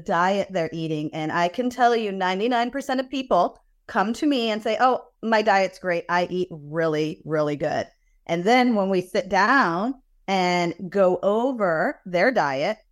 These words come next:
plus their blood work that shows how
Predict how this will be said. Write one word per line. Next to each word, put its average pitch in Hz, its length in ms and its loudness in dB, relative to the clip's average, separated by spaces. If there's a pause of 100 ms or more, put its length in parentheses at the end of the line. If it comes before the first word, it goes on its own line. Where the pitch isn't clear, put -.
(120)
plus 226 460 2 (260)
their 175 380 2
blood 202 360 2
work 196 400 -2
that 175 240 -2
shows 202 600 0 (300)
how 180 720 0